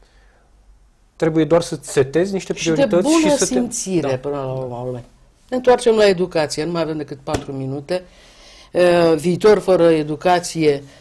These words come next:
Speaker 2: întrebam. O să, bă, mai bine nu, mai bine nu, decât așa viitor primate, mai bine la revedere. E, cum recuperăm omul din om? Aceasta este problema. Cum? Prin puterea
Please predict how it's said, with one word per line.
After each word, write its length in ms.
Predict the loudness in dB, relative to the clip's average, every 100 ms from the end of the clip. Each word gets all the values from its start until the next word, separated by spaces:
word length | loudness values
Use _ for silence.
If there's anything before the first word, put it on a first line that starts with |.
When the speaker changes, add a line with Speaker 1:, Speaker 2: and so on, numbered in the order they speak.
| -6
Speaker 2:
întrebam. 760 | -4 2 0 2 0 0 -6 -18 _ _ _ _ _ _
O 100 | -12
să, 200 | -4 -4 -4
bă, 180 | -10 -10 -14 -12
mai 140 | -2 4
bine 220 | 4 6
nu, 260 | 4 0 -6 _ _ _
mai 220 | -6 -2
bine 200 | -2 -2 -2
nu, 260 | -2 -4 -6 -20 _
decât 420 | -8 -2 -2 0
așa 360 | -2 2 0
viitor 600 | 0 -4 -8 0 0 0 -4 -20 _ _ _ -8
primate, 680 | -4 0 0 0 4 4 2
mai 180 | -4
bine 500 | -4 -2 0 0 0 -6 -16
la 160 | -10 -2
revedere. 600 | 2 2 2 0 -2 -10 -20 -20 -20 _ _ _
E, 340 | -4 0 2 4
cum 180 | 2 4
recuperăm 600 | 4 2 0 2 4 4
omul 400 | 2 2 2 -4
din 220 | -2 -2
om? 260 | 0 -2 -4
Aceasta 400 | -10 -8 -6 -4
este 240 | -6 -6
problema. 560 | -6 -4 -4 -2 -4 -6
Cum? 240 | -4 -6
Prin 220 | -4 -10 -8
puterea 500 | -4 -2 -2 -4